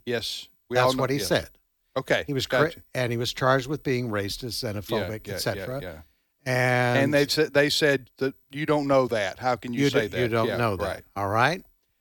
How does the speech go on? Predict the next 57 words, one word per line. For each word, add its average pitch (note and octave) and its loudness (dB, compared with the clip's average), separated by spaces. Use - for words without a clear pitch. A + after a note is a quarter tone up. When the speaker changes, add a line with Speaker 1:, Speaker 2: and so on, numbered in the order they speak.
Speaker 2:
Uh, B2 4
because B2 -2
s-, - -8
one D#3+ 4
of G#3+ 2
the C#3+ 6
explanations C3 -2
at C#3 -4
the C#3 -8
time E3 2
that D#3 4
it D3+ 4
jumped D#3 2
from D3 2
an C#3+ 2
animal C#3+ 2
to B2+ -6
a A#2+ -4
human A2 -4
being. F#2+ -8
All G#2 -8
right. D3 -2
And B2 -2
the A#2+ -14
country C3+ -2
seemed C3 -2
to B2+ -4
go B2+ 4
with A#2 0
that B2+ 2
Speaker 1:
Like B2 2
Speaker 2:
beca- B2 -2
Speaker 1:
it's - -8
a C3+ -2
flea. A2+ -2
Speaker 2:
Like A#2+ -4
it's G#2 -10
a D3 -8
flea. F2+ -12
Speaker 1:
Yeah. E2+ -12
Animal E2+ -14
too. - -8
Speaker 2:
Well, F3 8
Speaker 1:
Get - -8
that. G2+ -8
Speaker 2:
have G3+ 2
a G3 4
Speaker 1:
Um, D#3 4
Speaker 2:
listen D3 0
to B2 -6
this. A#2 -2
This F#3+ -2
is G#3 -4
the D#3 0
Wall C3 4
Street B2+ -4
Journal A#2 -4